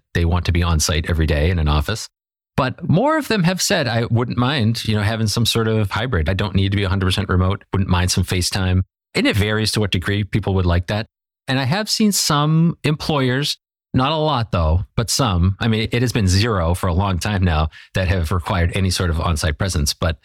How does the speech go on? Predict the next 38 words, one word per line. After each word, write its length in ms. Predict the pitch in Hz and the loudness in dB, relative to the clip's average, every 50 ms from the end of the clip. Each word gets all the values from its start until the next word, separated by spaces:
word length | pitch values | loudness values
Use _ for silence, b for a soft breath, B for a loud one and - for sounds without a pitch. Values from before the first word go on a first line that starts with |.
| B | B
I 80 | B 113 | B -2
have 320 | 113 101 147 180 196 196 | 0 0 0 -2 -2 -2
seen, 680 | 190 - - - 170 156 151 151 147 147 143 - 123 117 120 - | -2 -2 -2 0 2 2 2 4 2 2 0 0 -2 -4 -4 -4
I 100 | 113 117 | -4 -2
don't 120 | 131 143 | 0 0
know 60 | 117 98 | 0 0
why 140 | 98 101 | 0 0
this 180 | 98 87 82 - | 0 0 0 0
is, 140 | 101 87 80 | 0 -2 0
but 240 | - 85 - - - | -2 -2 -4 -4 -4
particularly 520 | - - - 120 - - 104 98 92 90 | -2 -2 -2 0 -2 0 0 2 2 2
in 240 | 90 - - 92 90 | 0 0 2 2 2
New 100 | 87 87 | 4 4
York, 340 | 85 92 98 85 80 - - _ _ _ _ _ _ _ - | 4 2 2 0 -2 -4 -8 _ _ _ _ _ _ _ -4
just 240 | - 135 - - - _ _ _ _ - | -2 -2 -2 -4 -6 _ _ _ _ -6
more 360 | 165 175 151 165 170 156 123 | 0 2 2 4 2 2 0
companies 500 | - 147 117 - 104 82 76 - - - | -2 -4 -2 0 0 0 0 -2 -2 -2
requiring 560 | - 98 - - 110 98 95 95 95 92 92 - | -4 -2 -2 -2 0 0 2 2 2 2 2 2
a 60 | - | 0
little 180 | 98 101 107 101 | 0 0 0 0
bit 160 | 92 92 - | -2 -2 0
more 340 | 92 90 85 78 76 73 - _ - - - - | 2 2 2 2 0 0 -2 _ -18 -18 -8 -2
in 120 | - 92 | 0 0
terms 360 | 87 - 95 92 87 85 80 | 2 2 0 2 2 2 2
of 220 | 78 87 80 78 80 _ _ _ | 2 2 0 0 -4 _ _ _
FaceTime. 480 | - - - 78 71 - - 69 65 64 - | -8 -6 -4 -4 -2 -2 -2 -4 -4 -4 -4
So 260 | - - 90 78 73 - _ _ _ _ - | -2 -2 -2 -2 -4 -6 _ _ _ _ -2
yeah, 140 | 135 117 90 | -2 -2 0
we'll 120 | - 117 | -2 -2
see 100 | - - | 0 0
if 60 | 104 | -2
that 160 | 90 98 90 - | -2 -2 -4 -2
trend 220 | - 98 87 82 | -2 -2 -2 0
continues. 460 | - 90 85 - 92 87 82 82 80 | 0 0 0 2 2 2 2 2 2
But 200 | - - 90 - | 0 -2 -4 -2
by 140 | - 147 131 | -2 0 0
and 100 | 120 110 | 0 0
large, 320 | 104 98 95 90 85 - | 0 0 0 -2 -2 -4